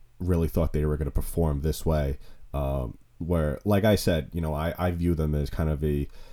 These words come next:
a team that if they could get into the playoffs, and if I believe they do, off the top of my head, I'm, you know, I'm kinda doing this <laughs> show on the fly today. Um, off the top of my head, I believe that they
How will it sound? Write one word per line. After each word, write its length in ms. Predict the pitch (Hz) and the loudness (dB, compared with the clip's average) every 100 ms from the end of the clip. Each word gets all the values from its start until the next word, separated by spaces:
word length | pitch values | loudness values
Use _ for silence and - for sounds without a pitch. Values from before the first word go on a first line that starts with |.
| - - - | -16 -10 -8
a 60 | |
team 440 | 170 - 123 110 101 | -2 4 6 6 4
that 360 | 92 85 - - - - - - - | 2 2 -2 -8 -20 -20 -20 -12 -2
if 160 | 107 - | 0 2
they 140 | 110 | 2
could 260 | - 95 - - | 2 -4 -6 -2
get 140 | 107 104 | 2 2
into 160 | 110 | 2
the 80 | 98 | 4
playoffs, 440 | - 95 95 92 | 4 6 4 4
and 80 | 92 | 0
if 240 | 92 - - | -2 -4 -16
I 120 | - | -12
believe 440 | 80 95 95 92 85 | -4 2 2 2 0
they 160 | 85 | 0
do, 460 | 82 82 82 80 - - | 2 2 2 0 -4 -8
off 120 | 76 | -6
the 60 | - | -2
top 120 | 90 | -2
of 60 | 78 | -2
my 100 | 80 | -2
head, 240 | 82 80 | 0 -2
I'm, 180 | 78 78 - - - - | -4 -6 -12 -20 -12 -4
you 80 | |
know, 100 | 90 | -2
I'm 80 | 92 | 0
kinda 200 | 101 113 | 2 4
doing 240 | 98 98 90 | 6 6 4
this 100 | 82 | 4
<laughs> 40 | |
show 200 | 117 110 | 6 8
on 100 | 104 | 6
the 100 | 85 | 4
fly 320 | - 85 80 | 0 0 0
today. 360 | 76 78 76 73 - - - - | -2 -2 -2 -4 -10 -18 -14 -2
Um, 380 | 90 90 80 - - | 2 4 2 -2 0
off 180 | 107 | 0
the 80 | - | 0
top 240 | 113 101 98 | 0 2 2
of 60 | |
my 160 | 87 82 | 2 2
head, 280 | 87 82 - | 0 0 -2
I 80 | 80 | -4
believe 800 | 76 80 71 73 87 85 82 - | -2 -2 -4 -2 -2 0 -2 -6
that 280 | 73 65 - - - - - - - | -6 -6 -8 -14 -20 -20 -20 -20 -10
they 300 | 85 73 | -6 -6